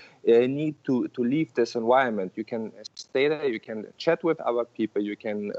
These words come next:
join groups to exchange, for instance, about, uh, the latest, uh, movements of Bitcoin and, uh, what is going to happen in the future, how peop-, how different people from different countries assess the, uh, the Bitcoin price, et cetera. And, uh, let's say, consuming the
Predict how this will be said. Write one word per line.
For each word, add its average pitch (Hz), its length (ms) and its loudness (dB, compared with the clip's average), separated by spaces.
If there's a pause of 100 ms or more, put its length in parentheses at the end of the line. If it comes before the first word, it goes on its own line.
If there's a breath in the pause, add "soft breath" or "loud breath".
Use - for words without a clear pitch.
(120)
join 127 320 4
groups 104 360 2
to - 120 0
exchange, 104 440 0
for 107 120 0
instance, 107 280 -2 (280 loud breath)
about, 104 440 2
uh, 101 80 -2
the 107 120 -2
latest, 107 480 -2
uh, 101 180 -2
movements 104 520 -6
of 107 160 0 (580)
Bitcoin 95 520 -4
and, 92 200 -8
uh, 92 220 2
what 101 160 2
is 98 60 -10 (100)
going 98 280 2
to - 40 -6 (100)
happen 98 220 -4
in 123 80 0
the 151 200 0
future, 92 340 0 (440 loud breath)
how 107 80 4 (100)
peop-, - 260 0
how 107 140 2
different 107 280 0
people 104 160 -2
from 101 220 -4
different 107 300 0
countries 98 420 -4
assess 95 260 -2 (160)
the, 92 100 2 (240)
uh, 90 160 -8 (120)
the 95 140 -2
Bitcoin 95 300 0 (120)
price, 92 260 2 (360 soft breath)
et 104 100 -4
cetera. 104 360 4 (220)
And, 151 140 -2 (320)
uh, 104 160 0
let's 98 200 -8
say, 98 80 2 (280)
consuming 156 420 4
the 131 80 2